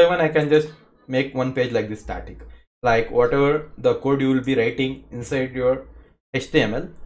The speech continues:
so that will be visible over here. And whatever the images you want to display, the thing you would have, uh, added inside your H T M L code, the path of the image. So from there it will display,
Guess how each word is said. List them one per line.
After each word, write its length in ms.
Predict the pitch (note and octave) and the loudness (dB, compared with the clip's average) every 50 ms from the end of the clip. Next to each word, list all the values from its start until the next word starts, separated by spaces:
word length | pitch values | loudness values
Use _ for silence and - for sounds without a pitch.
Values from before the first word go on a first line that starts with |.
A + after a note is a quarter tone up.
| - - - | -10 -10 -8
so 120 | - D3+ | 0 4
that 160 | E3 D#3 D3+ | 4 4 4
will 100 | D#3+ E3+ | 2 -2
be 120 | D#3+ D#3+ C#3+ | -2 -2 -2
visible 400 | B2+ B2+ A#2 B2 A#2+ B2 A2 G#2 | -2 -4 -6 -2 -2 0 0 0
over 220 | F#2+ F#2+ G2 F#2+ | -2 -4 -4 -6
here. 200 | F#2+ F#2+ - - - - - - | -8 -14 -16 -16 -20 -20 -8 -4
And 380 | A#2 A#2 A#2+ B2 B2+ B2 B2+ | -2 0 2 2 0 2 2
whatever 320 | B2+ B2 C3 C3 C#3 C#3 B2+ | 4 4 4 4 2 0 2
the 140 | C3+ C3 | 2 0
images 340 | B2 B2+ C3 C3 C3+ B2+ B2 | 2 2 0 0 -2 -2 0
you 80 | B2+ A#2+ | 0 0
want 160 | B2 B2 B2 | 0 0 -2
to 80 | B2+ B2 | -6 -8
display, 420 | A#2+ - - D#3+ E3+ F3+ - - - - A#2 | -8 -10 -4 -2 -2 -2 -2 -8 -14 -6 2
the 140 | B2 B2 A#2+ | 2 2 2
thing 200 | - C#3 C3+ B2 | 2 -6 -6 -4
you 120 | B2 B2+ | -4 -6
would 120 | B2+ B2 | -6 -4
have, 240 | A#2+ B2+ A#2+ A#2 A2+ | -2 0 0 0 2
uh, 220 | A#2 A2 G2 - - - - - - - - - | 2 2 2 0 -2 -8 -8 -6 -6 -6 -6 -4
added 280 | G#2+ A2 A#2 B2 A#2+ | -4 0 2 2 0
inside 340 | A#2+ B2 A#2 G#2 B2 A2+ A2 | 0 -4 -6 0 0 0 2
your 140 | A2+ A2 - | 2 -2 -2
H 180 | - G#2+ - - | -4 -8 -8 -6
T 80 | C#3 | -6
M 120 | B2 A#2+ A#2+ | -4 -2 -2
L 120 | A#2 A2+ | -2 -2
code, 300 | - D#3 E3 F#3 - - - - - - - | 2 2 2 2 0 -8 -16 -16 -16 -16 -14
the 320 | - G#2 G#2 F#2+ - - - - - - - - _ _ - | -8 -4 -4 -4 -4 -6 -10 -16 -20 -20 -20 -20 _ _ 2
path 240 | A#2+ B2 B2+ - - | 2 2 2 0 -2
of 200 | B2+ B2+ A#2+ A#2 | -4 -4 -4 -4
the 120 | A#2 - | -6 -6
image. 360 | C3 C3+ C3+ A#2 C3 D#3 D3+ - - - - - - _ - | -4 -6 -4 -4 -6 -8 -8 -12 -18 -20 -20 -20 -20 _ -14
So 80 | - - | -8 -2
from 180 | - D3+ D3+ D#3 | -2 0 2 4
there 280 | E3 F3 F#3 F3+ - - - - - - - | 4 4 2 2 -8 -16 -20 -20 -20 -14 -10
it 120 | C#3 B2+ C3 | -10 -6 -4
will 220 | C#3 B2+ A#2+ A#2 | -4 -4 -4 -6
display, 460 | B2 B2 - - - B2+ C#3+ F#3 - | -8 -8 -8 -8 -6 -6 -6 -6 -6